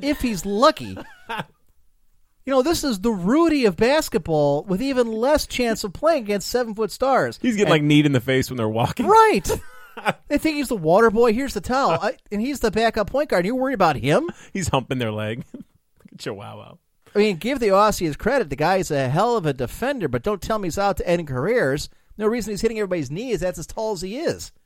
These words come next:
Speaker 2: He just gives fifty percent more effort than anybody on the floor.
Speaker 1: And they're just not used to seeing it and not sure what to do with it. Having Munches, uh, Epic Lurker says, "Having a bunch of stars isn't a problem. The problem comes into play when they all want to be a leader."
Speaker 2: Well, then that,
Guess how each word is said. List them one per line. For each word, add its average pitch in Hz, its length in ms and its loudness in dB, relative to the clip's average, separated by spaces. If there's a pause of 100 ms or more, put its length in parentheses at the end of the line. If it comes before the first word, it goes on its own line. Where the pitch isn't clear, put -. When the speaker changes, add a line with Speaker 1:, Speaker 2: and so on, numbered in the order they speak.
(220)
Speaker 2:
He 135 160 -8
just 117 180 -8
gives 104 160 -12
fifty 107 320 -10
percent 101 320 -12
more 98 160 -10
effort 98 220 -12
than 92 120 -12
anybody 95 300 -12
on 90 60 -14
the 92 80 -18
floor. 98 340 -14 (400)
Speaker 1:
And 160 100 0
they're 151 120 2
just 143 120 -4
not 143 120 -2
used 127 160 -8
to - 40 -12
seeing 151 260 -6
it - 80 -4
and 113 60 -10
not 117 160 -6
sure 113 120 -8
what 92 80 -10
to - 80 -20
do 113 100 -4
with 92 140 -6
it. - 100 -14 (1000)
Having 147 160 0
Munches, 147 360 -8
uh, 135 160 -6
Epic 180 220 -6
Lurker 147 260 -2
says, 127 300 -2
"Having 208 380 -2
a 170 60 -2
bunch 165 260 -4
of 139 100 -14
stars 156 500 -2
isn't 160 280 -6
a 117 80 -6
problem. 135 560 -4 (420)
The 101 100 -12
problem 233 380 2
comes 160 380 -6
into 135 160 -12
play 143 280 -2
when 123 200 -2
they 123 80 0
all 151 340 4
want 131 240 -4
to - 80 -12
be 113 140 -4
a 107 40 -4
leader." 160 340 -4
Speaker 2:
Well, 123 120 2
then 120 300 2 (100)
that, 120 200 -4